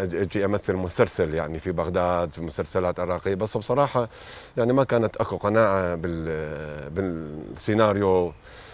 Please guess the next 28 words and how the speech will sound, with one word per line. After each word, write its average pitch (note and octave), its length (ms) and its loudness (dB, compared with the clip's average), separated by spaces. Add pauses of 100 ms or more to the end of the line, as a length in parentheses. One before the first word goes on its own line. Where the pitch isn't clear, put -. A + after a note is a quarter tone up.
(240)
بس G2+ 180 -2
لما A2 120 4
الأستاذ B2 320 4
علي A#2 180 6
عباس F#2+ 600 2 (600)
بعث G#2 280 4
لي A2+ 80 0
السيناريو F#2+ 540 4
وقريته، F#2 760 2 (840)
استغربت، G#2+ 580 2
يعني F2 240 0
كلش E3 420 2
عجبني E2 300 -4
العمل، C#2+ 340 -8 (460)
مكتوب A2 380 0
بطريقة F#2 440 0
رائعة F#2 360 0
جدا، F#2 400 -4 (400)
وحتى - 360 2
دور A#2+ 260 8
كمال G2 500 4
دور A2+ 320 6 (120)
يعني D#2+ 300 -4
بفعل G#2 520 -2
رائع، G2 480 0 (560)
بإمكانية F#2 1600 2
للعطاء G#2 680 4
وللإبداع، F#2+ 640 2